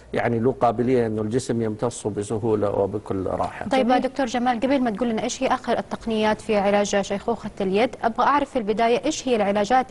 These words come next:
Speaker 2: الكلاسيكية أو التقليدية اللي كانت، آه، بتقوم بهذا الدور؟
Speaker 1: العلاجات ما كانت سطحية، ما كان في شيء، آه، يتجاوز إنه العناية بسطح الجلد باستخدام أي،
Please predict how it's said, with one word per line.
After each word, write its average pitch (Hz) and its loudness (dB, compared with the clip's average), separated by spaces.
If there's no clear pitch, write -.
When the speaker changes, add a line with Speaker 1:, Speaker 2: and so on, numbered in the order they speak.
Speaker 2:
الكلاسيكية 220 0
أو 320 4
التقليدية 220 0
اللي 190 -2
كانت، 214 -2
آه، 196 2
بتقوم 214 -2
بهذا 185 0
الدور؟ 170 0
Speaker 1:
العلاجات 135 4
ما 180 0
كانت 170 0
سطحية، 139 -4
ما 117 -2
كان 123 -4
في 120 -2
شيء، 117 0
آه، 107 4
يتجاوز 120 4
إنه 110 -4
العناية 113 0
بسطح 101 -4
الجلد 104 -2
باستخدام 110 -2
أي، 110 0